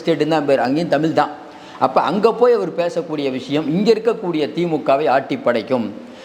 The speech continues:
அதாவது ரோட் ஷோ பண்ணக்கூடாது, பொதுக்கூட்டம் பண்ணக்கூடாதுன்னு உங்க கட்டுப்பாடுகளை நான் எப்படி உடைச்சேன் பார்த்தியா? யாருமே யோசிச்சாங்களா அது?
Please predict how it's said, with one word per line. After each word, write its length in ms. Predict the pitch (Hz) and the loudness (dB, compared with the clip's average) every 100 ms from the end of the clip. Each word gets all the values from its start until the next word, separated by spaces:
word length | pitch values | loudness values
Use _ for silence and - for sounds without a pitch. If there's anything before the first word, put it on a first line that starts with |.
| - | 0
அதாவது 600 | 135 156 156 160 175 127 | 4 4 4 4 4 4
ரோட் 200 | 131 165 165 | 2 2 2
ஷோ 100 | 156 | 2
பண்ணக்கூடாது, 600 | 139 151 143 147 143 156 | 2 0 0 2 2 0
பொதுக்கூட்டம் 560 | 147 156 160 151 143 | -4 -4 -4 -2 0
பண்ணக்கூடாதுன்னு 480 | 139 143 143 139 143 | 2 0 2 2 2
உங்க 320 | 156 143 156 | -2 0 0
கட்டுப்பாடுகளை 720 | 139 151 196 175 147 139 151 | 0 0 -2 2 2 2 -2
நான் 180 | 147 143 | -2 -2
எப்படி 280 | 139 135 165 | 0 0 0
உடைச்சேன் 360 | 143 143 160 139 | 2 2 0 0
பார்த்தியா? 200 | 135 131 | 0 2
யாருமே 360 | 143 180 202 | 4 2 2
யோசிச்சாங்களா 360 | 185 185 180 156 | -2 2 2 2
அது? 260 | 143 175 | -2 -2